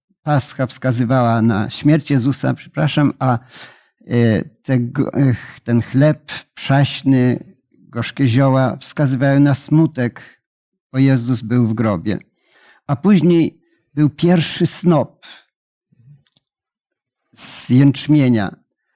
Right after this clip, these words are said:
Wskazywało to na zmartwychwstanie Jezusa. Podnoszono ten snop, obracano nim.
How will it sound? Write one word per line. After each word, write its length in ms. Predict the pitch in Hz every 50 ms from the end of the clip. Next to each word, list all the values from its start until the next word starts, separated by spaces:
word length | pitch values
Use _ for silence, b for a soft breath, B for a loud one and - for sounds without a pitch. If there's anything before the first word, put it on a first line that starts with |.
| _ _
Wskazywało 760 | - - - - 147 143 131 143 151 143 151 151 151 156 151
to 200 | 143 - 147 147
na 180 | 147 147 143 135
zmartwychwstanie 960 | 123 143 139 139 135 - - 135 139 - - - - 139 135 131 123 123 123
Jezusa. 520 | 120 113 104 107 104 - - - - -
Podnoszono 840 | - - 160 165 147 147 156 156 139 - - 156 147 135 127 120
ten 220 | 117 - 120 117 117
snop, 380 | - - - 127 127 120 - -
obracano 800 | - - 156 139 147 151 143 139 - - 143 139 135 123 120 117
nim. 360 | 117 98 98 107 87 -